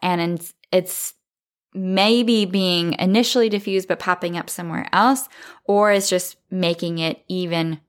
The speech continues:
worse. That's what can happen with attention-seeking behavior. With power-seeking behavior, they're acting out again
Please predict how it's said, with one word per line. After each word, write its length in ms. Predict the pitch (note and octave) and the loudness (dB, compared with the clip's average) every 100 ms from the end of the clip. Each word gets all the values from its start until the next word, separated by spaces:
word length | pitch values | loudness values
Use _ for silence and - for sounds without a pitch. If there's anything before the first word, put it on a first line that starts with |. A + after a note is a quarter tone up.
| _ | _
worse. 500 | - - - - - - _ _ _ _ _ _ _ _ _ _ _ _ _ _ - | -4 -4 -4 -12 -12 -14 _ _ _ _ _ _ _ _ _ _ _ _ _ _ -2
That's 420 | F3+ G3+ G#3 - _ _ _ _ _ _ _ _ | 0 0 -2 -14 _ _ _ _ _ _ _ _
what 180 | - G3+ | -8 -4
can 140 | G#3+ | 0
happen 320 | G3+ F3+ G3 F#3 | 2 2 0 -4
with 140 | F3 | -4
attention-seeking 640 | E3+ G#3+ G3 E3+ - - | -2 -2 -2 -6 -6 -8
behavior. 340 | - F3 D3+ - | -8 -8 -6 -6
With 200 | - - | -6 -8
power-seeking 1120 | - B3 B3+ C4 G3 F3+ - - - - G3 _ _ _ - | -6 0 2 2 0 -4 -10 -14 -14 -14 -16 _ _ _ -12
behavior, 640 | E3+ E3+ - - A3 - _ _ _ _ _ _ _ _ _ _ _ _ _ _ _ _ - | -8 -8 -8 -6 -6 -6 _ _ _ _ _ _ _ _ _ _ _ _ _ _ _ _ -2
they're 480 | F#3+ F#3 F#3+ - - | 2 4 2 0 -2
acting 400 | D3+ - C4+ A#3 | -2 0 2 4
out 300 | E3+ A3 - | 2 0 -4
again 480 | G3 F3 D#3+ G#3+ | -2 0 0 -2